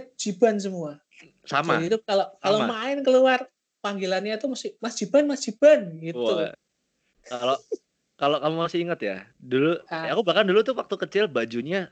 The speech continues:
Speaker 2: hampir semua temanya yaitu tokusatsu. Live Man, Flash Man, itu semua kayak gitu, Jiban. Bahkan kalau kamu tahu, baj-, kamu nggak tahu masih ingat apa nggak, konsep baju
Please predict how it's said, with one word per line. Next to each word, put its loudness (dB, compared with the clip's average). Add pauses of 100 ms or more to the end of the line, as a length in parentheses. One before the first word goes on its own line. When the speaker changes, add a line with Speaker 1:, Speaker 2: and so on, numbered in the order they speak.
Speaker 2:
hampir -4
semua -4
temanya -2
yaitu -2
tokusatsu. -4 (320)
Live 0
Man, -4
Flash -2
Man, -8 (400)
itu -4
semua -2
kayak 0
gitu, -8
Jiban. -2 (320)
Bahkan 0
kalau 0
kamu -4
tahu, -2 (240)
baj-, -4
kamu -10
nggak -4
tahu -2
masih -8
ingat -8
apa -8
nggak, -4
konsep -2
baju -2